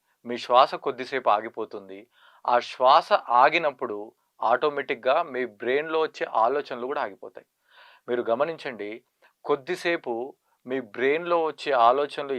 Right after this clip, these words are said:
ఎలాంటి లేని ఒక జీరో స్థితి అంటే సమాధి స్థితిలో ఉన్నప్పుడు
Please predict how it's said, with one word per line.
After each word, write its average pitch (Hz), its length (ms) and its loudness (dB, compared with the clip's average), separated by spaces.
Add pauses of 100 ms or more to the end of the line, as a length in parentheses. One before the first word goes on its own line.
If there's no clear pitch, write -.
ఎలాంటి 139 560 2
లేని 123 400 -4
ఒక 120 160 -6 (100)
జీరో 127 380 -2
స్థితి 120 340 -14 (120)
అంటే 123 200 -10
సమాధి 139 580 -2
స్థితిలో 135 440 -6 (100)
ఉన్నప్పుడు 131 520 -4